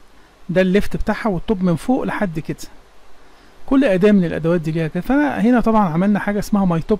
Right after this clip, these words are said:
كده، هيبدا كله بعد عشرة. ممكن اكبر ال-، العشرة دي اخليها عشرين براحتي، يعني هيبدا بعد الفورم بعشرين بكسل. فطبعًا انا لو عملت ران كده اهو وقلت له شو اول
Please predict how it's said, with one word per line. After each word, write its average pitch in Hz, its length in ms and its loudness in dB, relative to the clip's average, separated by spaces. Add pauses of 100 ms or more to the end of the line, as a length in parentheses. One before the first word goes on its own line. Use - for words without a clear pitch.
كده، 185 280 0 (280)
هيبدا 185 340 0
كله 202 260 2
بعد 160 220 2
عشرة. 165 420 0 (460)
ممكن 202 260 2
اكبر 180 480 0
ال-، 160 240 -2
العشرة 151 680 -2
دي 175 160 0
اخليها 175 520 -2 (420)
عشرين 196 480 2 (200)
براحتي، 185 420 4 (1700)
يعني 175 200 2
هيبدا 202 320 2
بعد 190 280 0
الفورم 190 380 2
بعشرين 160 420 0
بكسل. 226 400 0 (280)
فطبعًا 190 320 2
انا 185 260 2
لو 165 160 0
عملت 185 340 -2
ران 190 160 2
كده 165 220 -4
اهو 214 160 -2 (1400)
وقلت - 200 -2
له 208 120 4
شو - 180 6
اول 214 360 4